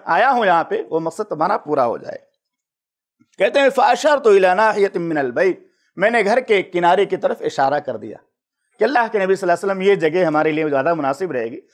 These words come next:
और यहाँ एक सुई रहेगी, यहाँ मैं नमाज पढ़ा करूँगा। फ़क़ाम नबी सल्लल्लाहु अलैहि वसल्लम, नबी सल्लल्लाहु अलैहि वसल्लम खड़े हो गए नमाज पढ़ने के लिए। फ़कब्बरा फ़सफ़फ़ना, आप सल्लल्लाहु अलैहि वसल्लम जब खड़े हो गए तो हम भी पीछे खड़े हो गए,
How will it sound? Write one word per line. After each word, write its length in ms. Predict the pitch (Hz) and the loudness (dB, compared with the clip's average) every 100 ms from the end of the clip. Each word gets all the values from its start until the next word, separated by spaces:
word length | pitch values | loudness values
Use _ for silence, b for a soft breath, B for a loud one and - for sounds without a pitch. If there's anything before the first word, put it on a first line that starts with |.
| _ _ | _ _
और 180 | 175 180 | 0 2
यहाँ 200 | 175 226 | 2 0
एक 140 | 208 - | 0 -2
सुई 220 | 294 294 | 0 2
रहेगी, 320 | 247 214 202 | 4 2 2
यहाँ 160 | 185 180 | 2 2
मैं 180 | 190 - B - | -2 -6 B -4
नमाज 300 | 175 196 180 | 0 0 0
पढ़ा 180 | 170 156 | -2 0
करूँगा। 320 | 143 143 127 117 _ b b b - | 0 0 0 -2 _ b b b -2
फ़क़ाम 400 | 180 233 247 240 240 | 0 4 2 2 0
नबी 360 | 233 247 240 | 0 4 2
सल्लल्लाहु 480 | 233 254 247 240 240 | 2 2 2 4 4
अलैहि 80 | 240 | 2
वसल्लम, 420 | 233 247 247 240 - - | 0 2 2 0 -4 -4
नबी 240 | 208 254 | -2 -2
सल्लल्लाहु 260 | 254 233 233 | 0 2 2
अलैहि 100 | 240 | 2
वसल्लम 180 | 240 233 | 0 0
खड़े 240 | 226 240 | 0 2
हो 140 | 226 233 | 4 4
गए 240 | 247 240 220 _ _ _ _ _ 151 | 4 2 -2 _ _ _ _ _ -2
नमाज 320 | 202 240 240 | 2 2 2
पढ़ने 300 | 247 247 247 | 0 2 0
के 180 | 233 247 | 2 2
लिए। 240 | 247 247 254 - _ _ - | 4 2 2 -8 _ _ -2
फ़कब्बरा 680 | 233 233 254 220 240 247 240 | 0 2 0 2 2 4 4
फ़सफ़फ़ना, 720 | 240 233 254 254 254 247 247 240 - _ _ _ - | 0 0 2 2 0 2 2 0 -4 _ _ _ -2
आप 220 | 190 247 | 2 2
सल्लल्लाहु 340 | 247 247 240 240 | 2 2 2 2
अलैहि 20 | |
वसल्लम 240 | 254 254 | 0 0
जब 200 | 240 254 | 0 0
खड़े 220 | - 247 254 | 2 4 6
हो 160 | 247 | 6
गए 140 | 247 254 | 4 4
तो 120 | 254 | 2
हम 180 | 226 233 | 0 0
भी 100 | 254 | -2
पीछे 300 | 247 247 254 | -2 0 0
खड़े 220 | 233 254 | 4 4
हो 160 | 247 254 | 6 6
गए, 180 | 247 | 4